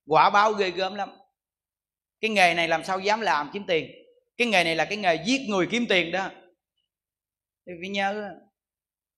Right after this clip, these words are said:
giết người để kiếm tiền. Cái nghề này mà dính vào thì cuộc đời về sau khổ cùng cực luôn. Quý vị coi bây giờ có những người trong đây ngồi phá thai, quý vị thấy cuộc đời quý vị nó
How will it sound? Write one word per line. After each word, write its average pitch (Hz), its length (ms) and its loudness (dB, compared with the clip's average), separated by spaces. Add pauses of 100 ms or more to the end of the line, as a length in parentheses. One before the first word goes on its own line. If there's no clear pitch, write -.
(120)
giết 277 280 0
người 214 220 4
để 208 140 2
kiếm 262 180 -2
tiền. 190 260 2 (1800)
Cái 254 100 4
nghề 214 280 8
này 202 100 2
mà 202 80 4
dính 269 360 -2
vào 208 520 6
thì 196 140 -4
cuộc 208 200 -4
đời 202 200 6
về 196 160 0
sau 214 240 0
khổ 214 640 0 (500)
cùng 202 200 4
cực 196 180 4
luôn. 208 220 0 (960)
Quý 226 80 -2
vị 208 140 4
coi 208 280 6
bây 208 140 -2
giờ 180 260 2
có 226 60 -4
những 220 200 -6
người 185 180 -2
trong 185 120 -8
đây 196 140 -2
ngồi 170 340 0
phá 214 180 0
thai, 208 220 -2
quý 214 60 -4
vị 180 140 -6
thấy 220 220 -6
cuộc 180 180 -8
đời 185 240 4
quý 196 60 -2
vị 180 200 -6
nó 175 80 -10